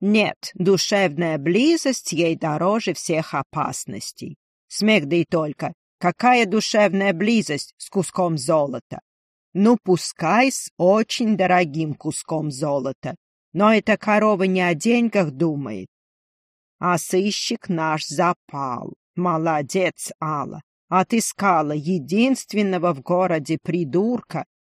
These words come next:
который запал на Дусю. Ишь, как глазами мусолит. Того и гляди, на колени бухнется и руку с сердцем предлагать начнёт.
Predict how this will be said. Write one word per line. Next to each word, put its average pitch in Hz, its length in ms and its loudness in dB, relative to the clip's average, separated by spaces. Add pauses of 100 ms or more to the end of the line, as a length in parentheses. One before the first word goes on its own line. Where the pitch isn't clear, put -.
(280)
который 190 540 2
запал 165 460 0
на 160 220 -2
Дусю. 135 580 -8 (440)
Ишь, 208 280 2
как 151 280 -4
глазами 151 760 -2
мусолит. 135 720 -10 (1160)
Того 160 440 2
и 190 240 -2
гляди, 185 540 -2
на 170 120 -2
колени 175 560 0
бухнется 139 800 -6 (140)
и 208 200 2
руку 196 460 0
с - 60 -6
сердцем 151 640 -4
предлагать 151 800 -4
начнёт. 135 560 -10